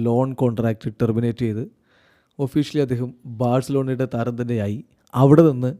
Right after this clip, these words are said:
അദ്ദേഹത്തെ ഇപ്പോൾ, ഏഹ്, പാൽമിറാസിന് വിറ്റിരിക്കുകയാണ് ബാഴ്സലോണ. ഇരുപത്തിയഞ്ച് മില്യൺ യൂറോയാണ്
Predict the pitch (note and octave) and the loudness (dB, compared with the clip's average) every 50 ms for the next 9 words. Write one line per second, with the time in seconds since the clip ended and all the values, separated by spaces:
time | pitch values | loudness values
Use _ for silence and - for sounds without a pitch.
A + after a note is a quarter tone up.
0 | _ _ - B2 B2 A2 A#2+ A#2 A#2+ A#2 B2+ A#2+ A#2 - - B2 A#2 - B2+ A2+ | _ _ -8 -6 -4 -2 -2 -4 -2 -2 -4 -4 -4 -4 -6 -8 -6 -4 -4 -6
1 | A#2+ - _ _ _ _ _ _ _ _ _ _ _ _ _ _ - - - _ | -6 -8 _ _ _ _ _ _ _ _ _ _ _ _ _ _ -20 -20 -20 _
2 | _ _ _ _ _ - C#3+ C3 C#3+ D3+ D#3 D3 E3 D#3 D3 C3+ - - C3 A#2+ | _ _ _ _ _ 0 4 6 8 6 8 8 6 6 6 2 0 -2 -6 -6
3 | A#2+ A#2 B2 B2+ C3 G#2 A2 A2 G#2+ G#2+ G#2+ A2 G#2+ G2+ - G#2+ G#2+ G2+ G2 - | -6 -6 -6 -8 -8 -8 -8 -12 -10 -10 -10 -10 -10 -10 -10 -10 -8 -8 -8 -12
4 | - _ - D3+ D3+ D#3 E3+ F3 E3 F3 E3+ D3+ D3 D#3 D3 C#3+ C#3 D3 C#3 C3+ | -16 _ -2 4 6 8 8 8 8 6 6 6 4 2 2 4 2 0 0 2
5 | B2+ B2 B2 C3 C3+ C3+ B2+ A#2 G#2+ G#2+ C3+ | 2 4 6 6 6 6 4 2 0 -4 -6